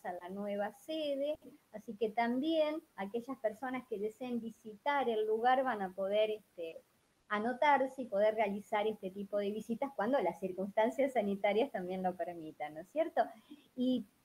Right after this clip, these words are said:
si alguien desea realmente conocer lo que es nuestra historia, que venga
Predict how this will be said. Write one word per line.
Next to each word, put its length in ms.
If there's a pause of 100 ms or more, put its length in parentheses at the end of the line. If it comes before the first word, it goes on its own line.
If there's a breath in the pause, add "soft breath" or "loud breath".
(400)
si 100
alguien 460
desea 560
realmente 500
conocer 640
lo 240
que 60
es 80
nuestra 320
historia, 600 (120)
que 120
venga 480